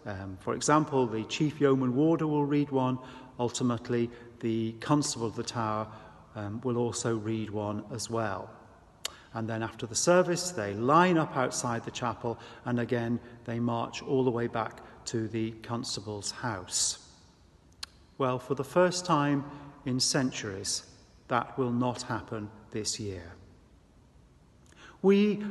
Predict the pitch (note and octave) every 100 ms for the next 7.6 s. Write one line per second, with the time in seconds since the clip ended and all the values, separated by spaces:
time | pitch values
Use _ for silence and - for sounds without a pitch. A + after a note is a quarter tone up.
0 | - E3+ - C#3 B2+ B2+ C3+ B2+ C#3 A#2+
1 | A2+ B2+ A2+ A2+ A2+ - A2+ - A2+ G2+
2 | - - B2+ A#2 A#2+ A#2+ - A#2+ A#2 -
3 | - A#2 G#2+ G2+ G2+ - C3 A#2+ B2 B2
4 | C#3 B2+ - F#3 F3+ C3+ A#2 G#2+ G#2+ A2+
5 | A2 A#2 - A2+ A2 A2 - - - A#2
6 | A2 C#3 A#2 A#2+ - A2+ - G#2 F#2+ -
7 | B2+ A#2+ A#2+ C3+ C3